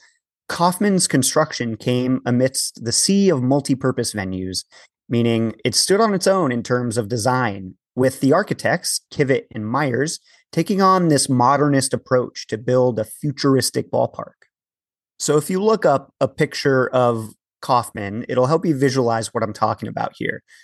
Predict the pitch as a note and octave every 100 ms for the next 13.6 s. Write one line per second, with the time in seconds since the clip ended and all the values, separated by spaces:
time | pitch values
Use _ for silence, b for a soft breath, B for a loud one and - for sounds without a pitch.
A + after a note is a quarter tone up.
0 | b - B2+ - E3+ F3 F#3+ E3+ C3 B2+
1 | C3 B2 - _ B2+ B2+ E3 - D#3+ B2+
2 | C3 A#2+ - B2 A#2 - A#2 - - G#2+
3 | - - E3 E3+ D#3+ D3+ C3+ B2 A2+ A2
4 | G#2 A2 G#2+ G2+ C3 C3+ D#3 D#3 - C#3
5 | C3 A#2+ - F#3 A#2+ - - B2+ B2+ B2+
6 | B2 A#2 A#2+ A#2+ A#2 A#2 - B2+ - E3
7 | E3 - G#2 C3 - b b b b _
8 | _ B2 C3 D3 B2+ B2 D3 G3 G3 F3+
9 | F#3 E3+ D#3 - C3 - G3 C3 - -
10 | - C3 A#2+ A2+ A2 B2 B2 C3+ B2 -
11 | - - - - G3+ C#3 C#3+ - - -
12 | B2 B2 - - C3+ C#3 C#3+ C3+ D3+ D3
13 | D3 F#3+ G#3+ B2 G#2+ -